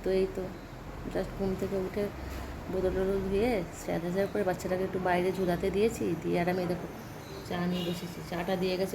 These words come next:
প্রায় এক ঘন্টা আগে, মানে এখন ছটা পনেরো তো, কম করে সাড়ে পাঁচটার সময়, আমি সাড়ে পাঁচটা উঠে দেখি চা দিয়ে গেছে, ঠিক আছে? মানে ওদের বেরোনোর এত তাড়া বন্ধুরা যে ওদের চা দেওয়ার ঠিক ঠিকানা নেই। কখনো সাড়ে সাতটা বেজে যায় চা দেয় না, কখনো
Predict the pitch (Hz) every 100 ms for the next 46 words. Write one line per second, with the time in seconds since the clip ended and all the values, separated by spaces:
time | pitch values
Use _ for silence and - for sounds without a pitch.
0 | - 190 180 170 185 185 175 160 156 156
1 | 170 175 170 165 - - - - - 196
2 | 196 - - 208 226 254 294 262 170 180
3 | 190 190 196 - 175 180 190 185 196 190
4 | - - - - - - - 190 185 196
5 | 220 226 214 226 220 185 170 180 165 160
6 | - - - 220 226 202 165 165 170 185
7 | 170 180 190 214 170 - 160 - 262 -
8 | 285 214 208 202 202 180 165 - - -
9 | - - - - - 160 185 208 - 160
10 | 180 208 208 - 214 - 196 185 165 156
11 | 156 - 170 214 220 - 175 202 220 214
12 | 226 214 214 - 190 196 214 214 208 175
13 | 175